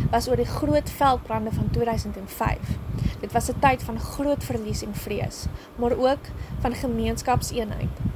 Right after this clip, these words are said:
Mense het saamgestaan om vir mekaar te sorg, iets wat my diep geraak het.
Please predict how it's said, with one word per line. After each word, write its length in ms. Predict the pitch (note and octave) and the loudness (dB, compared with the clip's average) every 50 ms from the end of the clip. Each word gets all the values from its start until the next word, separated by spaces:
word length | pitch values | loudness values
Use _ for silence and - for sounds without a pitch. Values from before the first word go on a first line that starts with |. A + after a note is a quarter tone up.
| - - - - - - - - | -2 -4 -4 -6 -10 -10 -6 0
Mense 360 | - - A#3 C4 C#4 - - D4+ | 2 4 4 4 2 2 0 -2
het 140 | C#4+ - - - | -2 -2 -4 -6
saamgestaan 880 | - - D#4+ D#4 D#4+ D#4 - E4+ D#4+ - - C4+ A#3 A3+ A3 A3 A3+ - - - - - - - - - | 0 4 6 6 6 4 0 -4 -6 -4 -2 -2 -2 -2 -2 -4 -6 -8 -10 -10 -8 -6 -6 -4 -2 0
om 160 | A#3+ B3+ - | 0 2 2
vir 140 | - C#4+ C4+ | 2 0 0
mekaar 380 | C4+ C4 - - G#3+ G#3+ G#3+ - | 0 -2 0 0 0 0 0 0
te 80 | A3+ | -4
sorg, 420 | - - - C4+ A#3 - - - - - - - - - | -4 0 2 2 4 4 2 0 0 -2 -4 -4 -4 -2
iets 320 | - D#4+ D#4 - - - - | 0 0 0 0 0 0 2
wat 180 | D4+ D4+ - | 0 0 0
my 120 | D#4+ D#4 B3 - | -2 -4 -2 0
diep 180 | C#4 D4 - | 0 0 0
geraak 420 | - - A#3+ G#3 D3 G#2 - - - | 0 -2 -2 -2 -2 -4 -4 -6 -10
het. 240 | - - - - | -10 -8 -6 -8